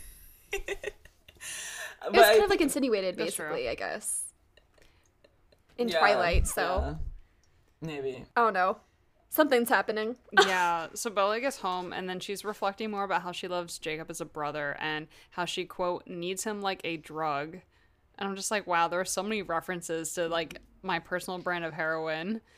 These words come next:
Speaker 3: So, <laughs> what Bella is to Edward,
Speaker 2: <laughs>
Speaker 3: Jacob is to Bella. I guess. But not really.
Speaker 2: I guess. <laughs>
Speaker 3: Bella waits, like, fifteen minutes or something,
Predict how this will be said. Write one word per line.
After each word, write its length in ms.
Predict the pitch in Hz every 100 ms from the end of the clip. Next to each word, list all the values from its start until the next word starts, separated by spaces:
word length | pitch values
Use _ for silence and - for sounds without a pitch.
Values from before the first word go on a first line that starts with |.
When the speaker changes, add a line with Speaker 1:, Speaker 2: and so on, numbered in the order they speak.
| _ -
Speaker 3:
So, 500 | - 190 180 185 220 - - - - - - -
<laughs> 600 | - - - _ - -
what 340 | 214 226 214 -
Bella 320 | 214 240 277
is 300 | - 254 311
to 100 | -
Edward, 540 | 302 190 269 170 269
Speaker 2:
<laughs> 20 | 277
Speaker 3:
Jacob 360 | - 190 196
is 160 | 196 -
to 100 | 185
Bella. 540 | 165 160 156 175 262 - _ - - _ - _ _ _ _ _ _ _ -
I 80 |
guess. 540 | 180 170 143 190 - - _ _ _ _ - -
But 100 | 185
not 200 | 175 -
really. 480 | 165 151 160 196 - _ _ _ -
Speaker 2:
I 100 | 233
guess. 460 | 233 247 254 - - - - - - - _ -
<laughs> 540 | 359 - 302 - -
Speaker 3:
Bella 480 | 196 233 208 214 220
waits, 360 | 190 190 - 202
like, 160 | 180
fifteen 400 | - 185 - 196
minutes 400 | 180 170 175 -
or 160 | - 180
something, 540 | 175 170 175 170 170